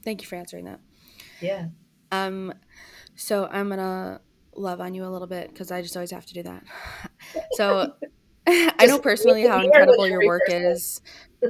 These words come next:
Speaker 1: was listening, I just have to share that. We met in twenty twenty when I was doing your Virginia's course. And then I did Goddess Wife School, and then we worked one-on-one <laughs> for, like, five months.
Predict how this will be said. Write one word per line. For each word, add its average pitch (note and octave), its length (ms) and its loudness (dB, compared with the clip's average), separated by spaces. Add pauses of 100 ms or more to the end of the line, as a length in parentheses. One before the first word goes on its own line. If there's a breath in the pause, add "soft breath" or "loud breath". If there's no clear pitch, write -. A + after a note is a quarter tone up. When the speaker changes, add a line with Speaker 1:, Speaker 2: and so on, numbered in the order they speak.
Speaker 1:
was - 120 -6
listening, F3 340 -6
I E3+ 60 -8
just E3+ 120 -12
have F3 100 -10
to F3 80 -12
share F3 220 -8
that. E3+ 300 -8 (400 loud breath)
We G3+ 140 -2
met F#3 300 -4
in F3+ 280 -6
twenty F3 300 -8
twenty A#3+ 760 -6 (420 soft breath)
when F#3 280 -6
I F3+ 160 -8
was F3+ 180 -10
doing F3+ 300 -8
your F3 160 -8
Virginia's F#3 600 -10
course. F#3 720 -6 (440 loud breath)
And G3 120 -2
then F#3 80 -2
I G3 60 -2
did G#3 160 -6
Goddess A#3 240 -2
Wife G#3+ 200 2
School, G3+ 600 0
and F#3+ 120 -4
then F#3 120 -6
we A3 100 -6
worked A#3 220 -6
one-on-one B3 640 4
<laughs> G#4 400 2
for, E4 240 6
like, C#4 180 4
five A3+ 280 6
months. A3+ 540 0